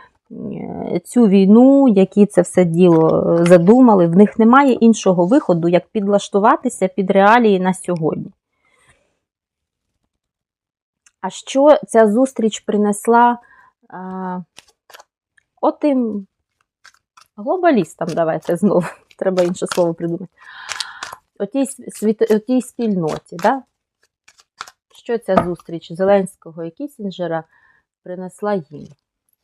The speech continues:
Ну, четвірка жезлів,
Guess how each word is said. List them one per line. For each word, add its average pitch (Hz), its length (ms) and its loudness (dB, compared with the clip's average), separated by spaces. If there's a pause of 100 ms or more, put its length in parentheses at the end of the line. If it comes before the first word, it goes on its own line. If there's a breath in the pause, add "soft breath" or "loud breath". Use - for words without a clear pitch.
(1500)
Ну, 196 420 -6 (200)
четвірка 190 580 -6
жезлів, 226 480 -2